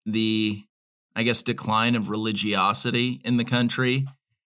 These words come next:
um, and you see that there isn't that same kind of internal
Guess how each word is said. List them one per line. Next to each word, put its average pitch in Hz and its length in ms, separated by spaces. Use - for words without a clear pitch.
um, 104 480
and 110 160
you 104 80
see 113 380
that 107 200
there 104 260
isn't 113 360
that 110 180
same 110 320
kind 107 300
of 101 340
internal 127 920